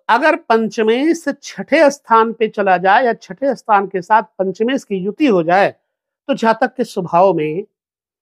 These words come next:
तो बढ़ियापन, अच्छापन होगा, लेकिन उसके संतान में अच्छापन नहीं होगा। उसकी संतान उसके साथ घटिया व्यवहार करेगी,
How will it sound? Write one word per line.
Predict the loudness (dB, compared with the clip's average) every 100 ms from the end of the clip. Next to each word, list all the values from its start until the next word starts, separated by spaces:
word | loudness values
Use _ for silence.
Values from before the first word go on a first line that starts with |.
| _ _ _ -4
तो |
बढ़ियापन, | 0 2 4 2 2 -2 -6 _ _ _ _ _
अच्छापन | -4 0 0 2 2
होगा, | 0 2 0 0 _ _ _ _
लेकिन | -4 -2
उसके | -4
संतान | -4 -4 0 2 2 2
में | -2
अच्छापन | -2 -6 -6 -4
नहीं | -8 -8
होगा। | -12 -18 _ _ _ -12
उसकी | -2 0
संतान | 2 0 2 2 0
उसके | -2 -4
साथ | 0 -2
घटिया | -4 -6 -4 -6 -8 _ _ _ 0
व्यवहार | 2 2 -4
करेगी, | -16 -20 _